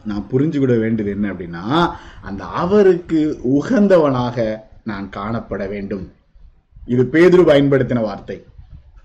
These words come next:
அப்போஸ்தலர் பத்து முப்பத்தி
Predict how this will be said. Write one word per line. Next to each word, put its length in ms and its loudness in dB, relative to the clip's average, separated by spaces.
அப்போஸ்தலர் 560 -2
பத்து 380 -4
முப்பத்தி 680 -10